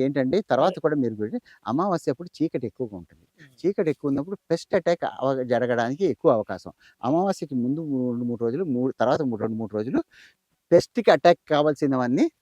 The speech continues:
Speaker 1: మీరు స్ప్రే చేయండి అన్నారు. పౌర్ణమి అప్పుడు వెలుతురు బాగుంటుంది, ఆ, నైట్ అయితే కూడా. అప్పుడు మీరు ఫర్టిలైజర్ ఇస్తే ఆ వెలుతురు, నైట్ టైమ్, డే టైమ్ వెలుతురుకి పంట ఫె-, ఫె-, ఇది చెట్లు ఫర్టిలైజర్‌ని తీసుకుని బాగా ఎదుగుతుంది అని.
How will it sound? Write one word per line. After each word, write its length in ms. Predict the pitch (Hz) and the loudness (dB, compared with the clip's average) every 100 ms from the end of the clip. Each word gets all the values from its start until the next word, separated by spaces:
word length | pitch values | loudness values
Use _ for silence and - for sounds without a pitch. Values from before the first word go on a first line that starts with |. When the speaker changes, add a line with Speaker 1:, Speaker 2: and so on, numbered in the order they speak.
| _ _ | _ _
Speaker 1:
మీరు 240 | 131 170 277 | 4 4 4
స్ప్రే 300 | - 151 165 139 | 0 2 4 4
చేయండి 380 | 117 98 95 117 _ _ _ _ _ _ _ | 0 -2 -6 -8 _ _ _ _ _ _ _
అన్నారు. 280 | 143 110 87 _ - _ _ _ | -2 -2 -8 _ -20 _ _ _
పౌర్ణమి 420 | 147 240 269 226 160 | 2 4 4 0 -2
అప్పుడు 180 | 147 202 175 | -4 -2 0
వెలుతురు 300 | 156 226 196 | 0 -2 -2
బాగుంటుంది, 500 | 135 131 117 107 90 _ _ _ _ - | -2 -2 -10 -16 -20 _ _ _ _ 0
ఆ, 80 | 320 - _ 123 131 135 | 0 0 _ -8 -2 2
నైట్ 200 | 185 180 | 4 4
అయితే 140 | 131 | 2
కూడా. 180 | 110 95 - _ _ | -2 -12 -20 _ _
అప్పుడు 240 | 151 240 220 | 0 0 2
మీరు 120 | 185 - | 0 0
ఫర్టిలైజర్ 500 | 147 233 233 214 165 123 | -4 4 4 6 4 2
ఇస్తే 160 | - 320 _ _ _ | -2 -2 _ _ _
ఆ 120 | 139 139 127 120 | 4 4 4 2
వెలుతురు, 360 | 151 196 196 196 143 | 2 4 6 6 4
నైట్ 180 | 139 160 | 0 2
టైమ్, 140 | 170 170 | 0 2
డే 60 | 139 | 0
టైమ్ 180 | 147 156 131 | 0 0 -2
వెలుతురుకి 360 | 120 123 285 - _ _ _ - | -2 -4 -4 -6 _ _ _ -6
పంట 180 | 190 240 - | -4 -2 2
ఫె-, 160 | 156 139 | 4 4
ఫె-, 120 | 139 135 | 2 2
ఇది 200 | 165 139 _ | 2 -2 _
చెట్లు 240 | 151 - 202 151 127 | -6 2 4 4 0
ఫర్టిలైజర్‌ని 480 | 131 185 190 185 143 | -2 2 4 4 0
తీసుకుని 280 | 139 202 | -4 -4
బాగా 300 | 240 123 165 175 | 0 2 4 2
ఎదుగుతుంది 400 | 131 120 113 95 | 0 -2 -8 -12
అని. 100 | - | -18